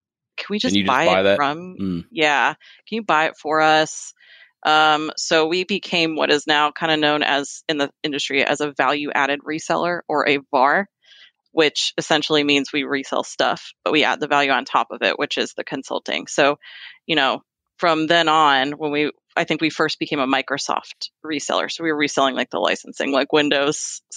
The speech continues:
Speaker 1: Windows N T, Windows Server, that kind of stuff. And then we became a Dell partner, and things started to take off in the industry a certain way. And there was more software that, you know, we could be providing to small businesses,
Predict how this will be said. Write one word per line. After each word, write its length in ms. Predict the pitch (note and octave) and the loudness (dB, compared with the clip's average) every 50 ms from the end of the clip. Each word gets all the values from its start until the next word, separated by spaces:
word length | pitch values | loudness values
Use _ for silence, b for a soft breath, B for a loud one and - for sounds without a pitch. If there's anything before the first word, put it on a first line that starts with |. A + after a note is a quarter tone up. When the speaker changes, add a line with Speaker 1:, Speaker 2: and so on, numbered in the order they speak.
| - _ _ | -20 _ _
Speaker 1:
Windows 400 | - E3 D#3+ D#3+ D#3 D#3 D3+ - | -2 0 0 2 2 0 2 2
N 160 | D#3 D3 D3 | 2 2 2
T, 260 | C#3+ - - D3+ D3+ D3+ | 0 0 0 2 2 4
Windows 400 | C#3+ C#3+ C#3 C#3+ C#3 C#3 - - | 2 2 2 2 0 0 -2 0
Server, 460 | - D3+ D3 - C#3+ C#3 C#3 D3 - B B B B B B _ | 2 2 2 4 4 2 2 2 -2 B B B B B B _
that 160 | D#3 D3 - - | -2 0 0 0
kind 180 | - D3 C#3+ | -2 -2 0
of 80 | C#3+ C#3 | -2 -4
stuff. 400 | - - - D3 C#3 C#3+ - - | -2 0 2 2 2 2 0 -2
And 100 | C#3+ C#3+ | 0 0
then 220 | C#3+ C#3 C#3 C3+ - _ _ _ _ _ _ _ - | 0 0 -2 -4 -8 _ _ _ _ _ _ _ -8
we 140 | E3 D#3+ | -6 -4
became 260 | D3 D3+ - E3+ D3+ C#3+ | -4 -2 -2 0 0 0
a 60 | C#3 | 2
Dell 240 | C#3 D3 C#3+ C#3 C#3 | 2 2 2 2 2
partner, 560 | - D#3 D3 - - - D3+ D3 C#3+ C#3+ - B B B B B B B B B B B _ - | 0 0 0 0 0 2 2 4 2 2 -2 B B B B B B B B B B B _ -4
and 300 | E3 D#3+ D#3 D#3+ D#3 D3+ | -2 0 0 0 2 0
things 180 | E3 D#3 C#3+ | 0 0 2
started 180 | - D#3 C#3+ C#3+ | 2 2 2 2
to 40 | - | 0
take 140 | D#3+ C#3+ - | 0 2 2
off 160 | C#3 C3+ - | 0 0 0
in 40 | C#3+ | 0
the 60 | C#3+ | 0
industry 340 | C#3 C3+ C3+ C#3 - - C#3 | 0 0 -2 -2 -2 -2 -2
a 40 | C3 | -2
certain 320 | - - C#3 - B2+ C#3 | -2 -4 -4 -4 -4 -4
way. 220 | C#3 C#3 C#3 C#3 C#3 | 0 2 2 4 2
And 100 | C#3 C3 | 2 0
there 80 | B2+ | -2
was 160 | B2+ C3 - C#3 | -4 -6 -6 -6
more 140 | C#3 C3+ | -6 -6
software 440 | - - - - - - - - B2+ | -4 -2 -2 -2 -4 -4 -6 -4 -2
that, 200 | - - - - - _ _ _ | 0 -2 -2 -4 -8 _ _ _
you 80 | E3+ D#3+ | -6 -4
know, 140 | C#3+ C3+ C#3+ | -2 -2 -2
we 160 | C#3 D#3 D3 | -2 -4 -6
could 160 | - - C#3 | -6 -8 -10
be 120 | - - | -10 -8
providing 500 | - - D3+ D3 D3+ D3 C#3+ C#3+ D3+ D3+ | -4 -4 0 2 2 2 2 2 0 -2
to 80 | D3 D3+ | -4 -6
small 260 | - - - D#3+ D#3 | -6 0 2 2 2
businesses, 840 | D3+ D#3 D#3 C#3+ - D#3 D3+ - - D#3 D3 D3 C#3 - - - | 4 2 0 2 0 -4 -4 0 2 4 4 4 2 -2 -10 -20